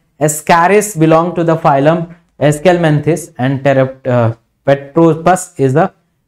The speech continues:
viviparous, right? Viviparous होते हैं ये,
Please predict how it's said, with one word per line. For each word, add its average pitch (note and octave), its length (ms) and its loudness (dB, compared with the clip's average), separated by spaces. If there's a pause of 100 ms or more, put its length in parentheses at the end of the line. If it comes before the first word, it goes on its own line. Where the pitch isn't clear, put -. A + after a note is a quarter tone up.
(120)
viviparous, B2 840 2
right? A#2 220 -4
Viviparous G#2+ 680 -2
होते G2+ 200 -6
हैं G2+ 180 -4
ये, G2 180 -6